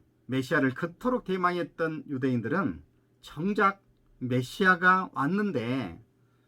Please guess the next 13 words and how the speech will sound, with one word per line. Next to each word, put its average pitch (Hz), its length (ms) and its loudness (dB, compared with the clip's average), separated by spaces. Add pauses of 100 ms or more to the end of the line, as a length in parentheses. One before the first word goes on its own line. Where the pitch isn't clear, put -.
(280)
에, 131 40 -14 (760)
그를 165 240 -4
알지 139 220 2
못하고 110 640 -2 (280)
배신해서 147 840 -4 (400)
십자가에 - 480 -4
못 135 200 2
박고 170 640 -2
말았습니다. 127 800 -2 (1300)
여호와 160 320 4
하나님을 170 360 2
알지 147 200 4
못하는 139 640 2